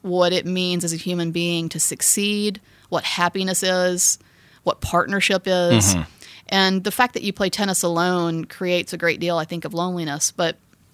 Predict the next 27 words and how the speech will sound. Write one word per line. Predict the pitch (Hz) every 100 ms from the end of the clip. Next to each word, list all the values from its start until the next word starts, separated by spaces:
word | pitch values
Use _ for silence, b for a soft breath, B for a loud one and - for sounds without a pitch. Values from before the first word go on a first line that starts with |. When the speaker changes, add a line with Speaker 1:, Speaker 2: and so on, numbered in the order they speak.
| _ _ _ _ -
Speaker 1:
the | 214 240 247 240 -
other | 294 494
thing | - 220 202
that | 190
was | 185 185
interesting | 185 185 196 175
to |
me | 170 185 190
was | 170 -
him, | 196 196 185 180 -
he | 214
walks | 190 185 208 -
you | 233
through | - 185 185
his | 175 185 -
thoughts | - 160 165 -
when | 170
he's | 170 160
on | 165 165
the |
field, | 165 208 214 226 208
and | 175 180
he's | 180 185 - -
incredibly | - 165 165 190 190 185 170 -
good | 185 160
at |
math. | 156 151 147 196 294 -